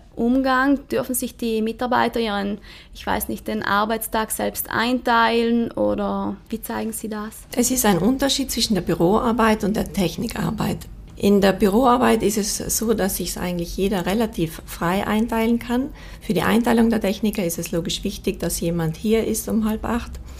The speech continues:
Speaker 2: Aber sonst ist es so, dass jeder in der Gestaltung relativ frei ist.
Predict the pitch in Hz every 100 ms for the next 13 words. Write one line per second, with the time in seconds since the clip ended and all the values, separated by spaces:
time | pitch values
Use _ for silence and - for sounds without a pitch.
0 | - - - - - - 214 - 220 262
1 | - - - 196 208 196 - 196 196 180
2 | - 180 190 202 190 170 165 190 - 175
3 | 190 202 208 180 160 160 156 - 160 202
4 | 254 -